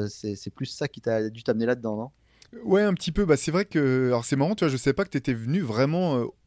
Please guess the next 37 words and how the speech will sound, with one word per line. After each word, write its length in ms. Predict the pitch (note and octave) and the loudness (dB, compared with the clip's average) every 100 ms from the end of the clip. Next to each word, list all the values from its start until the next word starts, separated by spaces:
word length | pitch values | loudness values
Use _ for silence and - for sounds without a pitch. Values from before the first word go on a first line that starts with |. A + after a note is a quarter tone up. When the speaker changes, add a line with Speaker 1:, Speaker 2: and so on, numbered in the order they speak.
| _ - | _ -2
Speaker 2:
au 100 | C3+ | 0
basket 400 | C#3 - F#3 F#3 | 2 0 -2 -2
par 220 | D3+ A2 | -2 0
les 140 | B2+ D#3+ | 2 4
baskets. 480 | B2+ - F#3 - - | 2 2 -4 -4 -6
Tu 80 | C3 | -2
vois, 80 | E3 | 0
ça, 180 | D#3 | -2
je 80 | A#2+ | 0
le, 420 | A#2 G#2+ G#2 G2+ | 0 2 0 -2
je 80 | G2+ | -4
le 80 | A2 | -4
découvre, 500 | G#2+ A2 D#3 A#2+ G#2+ | -4 -2 -2 -2 0
euh, 180 | G2+ G2 | 0 -2
je 80 | G#2 | -2
le 60 | |
découvre. 280 | G#2+ G#2 F#3+ | -2 -2 -4
C'est 100 | - | -2
vraiment, 400 | A2 A#2 C3+ B2 | 0 0 2 0
euh, 60 | A2+ | 0
c'est 160 | - | 0
vraiment 240 | A2 C3 B2+ | 2 2 2
intéressant. 420 | B2+ B2+ - F#3+ - - | 2 0 0 -4 -6 -10
Moi, 100 | - | -4
c'est 100 | D#3 | 0
vrai 40 | G3 | 0
que 60 | |
je 100 | - | 0
suis, 120 | E3+ D#3+ | -2 -2
je 60 | |
suis 100 | - | -4
venu 160 | D3+ F3 | 0 4
au 100 | E3+ | 4
basket, 420 | D#3 - F#3 - | 4 2 -2 0
bah, 120 | B2 | 0
par 220 | A#2+ B2 | 2 0
le, 340 | B2 A#2 A#2 | 2 2 2